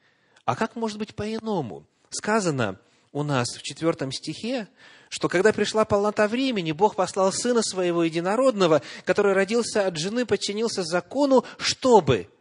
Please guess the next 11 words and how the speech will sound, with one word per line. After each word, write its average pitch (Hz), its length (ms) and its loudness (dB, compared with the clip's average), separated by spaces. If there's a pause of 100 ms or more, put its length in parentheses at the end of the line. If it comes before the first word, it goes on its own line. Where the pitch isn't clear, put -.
(520)
пятый 147 260 0
стих, - 440 -8 (500)
чтобы 165 320 -4
сделать 156 340 -4
что? - 380 -10 (320)
Чтобы 151 320 -2
искупить 185 640 -8 (960)
подзаконных. 135 800 -8
Кто - 320 -8
был 165 260 -2
подзаконен? 123 960 -10